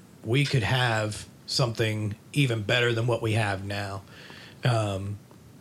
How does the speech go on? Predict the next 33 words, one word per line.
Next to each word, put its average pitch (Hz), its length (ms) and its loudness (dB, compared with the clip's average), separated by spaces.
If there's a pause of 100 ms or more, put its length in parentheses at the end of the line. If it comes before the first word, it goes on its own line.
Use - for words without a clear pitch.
you 117 140 -2
know, 104 100 -2
like 107 180 0
I 101 40 0
said, 131 240 2
I 117 40 2
mean, 113 140 0
when 110 140 2
you 135 100 4
look 120 180 2
at, 110 140 0 (220)
you 117 120 2
know, 101 140 2
especially 127 520 0
the 90 120 0
Dutch, 95 560 -2 (400)
I 120 60 -2
mean, 107 220 0
those 127 240 4
guys, 107 420 2
like, 113 240 2
as 110 80 2
soon 180 160 8
as 135 160 6
one 131 260 4
makes 175 300 4
it, 127 160 2
they've 143 260 4
got, 135 300 4
you 143 80 4
know, 127 160 4
twelve 135 480 4
more, 147 300 8